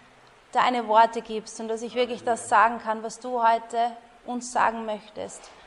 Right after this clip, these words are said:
Dass wir Ohren haben von Jüngern, die wirklich hören und dass wir frisches Manna vom Himmel bekommen. Dass jeder, der hier rausgeht heute, eine tiefere Offenbarung hat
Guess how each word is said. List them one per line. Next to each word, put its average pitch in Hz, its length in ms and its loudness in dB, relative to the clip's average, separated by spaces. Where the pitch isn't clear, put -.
Dass - 180 -16
wir 240 200 -4
Ohren 240 340 0
haben 233 200 2
von 233 200 -8
Jüngern, 233 340 -6
die 214 140 -10
wirklich 233 420 -12
hören 214 420 -4
und 220 120 -8
dass 220 160 -4
wir 214 220 0
frisches 254 580 -6
Manna 214 340 2
vom 214 200 -8
Himmel 220 300 -8
bekommen. 202 580 -6
Dass 220 200 -10
jeder, 254 220 4
der 240 180 6
hier 240 260 0
rausgeht 208 560 0
heute, 208 380 -2
eine 220 320 -4
tiefere 240 480 0
Offenbarung 214 600 0
hat 202 200 -2